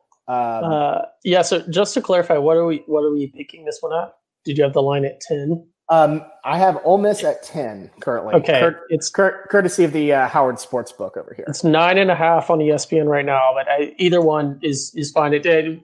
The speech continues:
Speaker 2: let's not play the, um, you know, we're recording on Monday, so I'm sure it's gonna be different. Um, so with the, with the <laughs> Schooner Pod ten point line, um, not that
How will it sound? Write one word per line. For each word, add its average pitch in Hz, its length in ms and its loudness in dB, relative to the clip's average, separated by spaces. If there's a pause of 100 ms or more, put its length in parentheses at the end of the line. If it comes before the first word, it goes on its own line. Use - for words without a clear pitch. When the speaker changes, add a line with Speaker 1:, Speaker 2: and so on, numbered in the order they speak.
(160)
Speaker 2:
let's 175 220 -4
not 160 180 -2
play 147 240 0
the, 139 220 -2
um, 127 240 -4 (520)
you - 80 -4
know, 147 140 4
we're 151 140 4
recording 147 340 2
on 131 100 0
Monday, 131 340 -2
so - 160 -6
I'm 127 100 -4
sure 151 160 0
it's 139 120 -6
gonna 165 140 -2
be 143 100 -2
different. 139 320 -12 (680)
Um, 143 400 2
so 143 400 0
with 151 240 0
the, 147 260 2
with 143 100 0
the 139 80 0
<laughs> - 0 -
Schooner 180 520 0
Pod 147 580 -4 (640)
ten 214 180 0
point 165 280 0
line, 143 440 -2 (140)
um, 151 720 0 (220)
not 147 280 -6
that - 160 -10